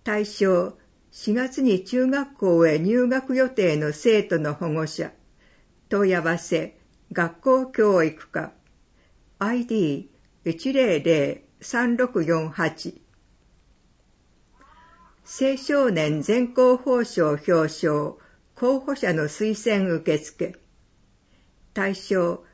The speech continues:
市民の誇りとなるような行いをした市内在住、在学、在勤の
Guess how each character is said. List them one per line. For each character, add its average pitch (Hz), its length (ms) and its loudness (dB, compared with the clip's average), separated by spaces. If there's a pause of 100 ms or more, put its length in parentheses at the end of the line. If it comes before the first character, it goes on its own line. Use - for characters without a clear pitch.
(300)
市 - 240 -4
民 247 320 -2
の 151 140 -2
誇 254 340 2
り 277 40 -4
と 269 140 2
な 262 160 2
る 254 120 -2
よ 170 180 4
う 156 80 -2
な 147 200 -2
行 208 200 -2
い 185 320 0
を 170 140 2
し 175 120 -12
た 180 220 -6 (260)
市 - 200 -8
内 233 280 2
在 175 380 0
住、 175 360 0
在 180 320 0
学、 165 280 -4
在 180 360 0
勤 165 300 0
の 165 160 -4